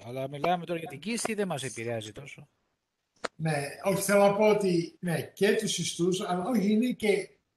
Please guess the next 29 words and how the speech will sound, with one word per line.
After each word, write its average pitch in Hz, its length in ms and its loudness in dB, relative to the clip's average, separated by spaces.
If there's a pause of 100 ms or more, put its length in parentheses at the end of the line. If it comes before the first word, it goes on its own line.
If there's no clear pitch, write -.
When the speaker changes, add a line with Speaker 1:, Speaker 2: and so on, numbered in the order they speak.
(680)
Speaker 2:
όλες 196 340 4
αυτές 185 220 0
οι 202 60 0
θεραπείες, 190 460 4
θέλω 180 160 0
να 156 120 0
πω, 202 400 -4 (380)
έχουνε 196 460 4
παρενέργειες. 165 1120 -2 (580)
Έτσι. 180 420 -8 (520)
Έχουν 202 240 0
παρενέργειες. 180 840 2
Είναι 220 160 2
πολλές 233 340 2
φορές 196 320 2
που 190 60 -4
μας 175 160 0
έχει 165 220 -4
τύχει 165 220 -6
ένας 170 240 -2
άλλος 170 200 0
που 170 140 -8
θα - 60 -2
κάνει 165 180 -2
χημειοθεραπεία 160 600 -2
να 160 120 0
αναβάλουμε 160 480 2
το - 80 -16
χειρουργείο - 720 -6